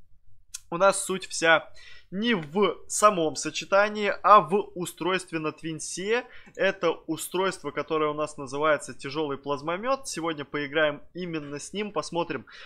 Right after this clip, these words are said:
насколько хорошо он будет смотреться вообще в матчмейкинге. В последнее обновление, которое у нас было связано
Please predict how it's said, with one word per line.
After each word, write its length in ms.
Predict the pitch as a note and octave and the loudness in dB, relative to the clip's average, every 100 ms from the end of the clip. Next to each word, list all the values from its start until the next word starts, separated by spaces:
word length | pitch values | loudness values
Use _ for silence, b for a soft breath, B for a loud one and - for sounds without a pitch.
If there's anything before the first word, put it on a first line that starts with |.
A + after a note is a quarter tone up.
| B | B
насколько 400 | - F#3 G#3 G3+ | -4 0 0 0
хорошо 340 | F#3 F#3 F#3 G3+ | 0 0 0 -2
он 140 | F3 | -2
будет 180 | F3+ F3 | -4 -4
смотреться 480 | F3+ F3+ F#3+ - F3 | -4 -2 -2 -2 -4
вообще 240 | E3+ F#3 | -4 -4
в 140 | D3+ | -4
матчмейкинге. 1300 | D#3 F3 - G3 A#3+ A#3+ A#3 G#3 D#3+ F3+ F3+ F3 E3+ | -2 -4 -2 -2 -2 -2 -6 -6 -6 -2 0 2 2
В 120 | D#3+ - - | 0 -4 0
последнее 880 | F3 - F#3 G3 F3 E3 E3 E3 D#3 | 0 0 -2 -2 -2 -4 -2 0 0
обновление, 880 | - D#3+ C#3 E3 D#3+ E3+ F3 D3+ B2+ | 0 -2 0 -4 -4 -2 -2 -4 -10
которое 500 | A#2+ _ D#3 D3 C#3+ | -14 _ -4 -2 -4
у 20 | |
нас 160 | C#3 | -6
было 200 | A#2+ C#3+ | -6 -4
связано 540 | C#3+ - D#3 C#3+ C3+ | -4 0 0 -2 -6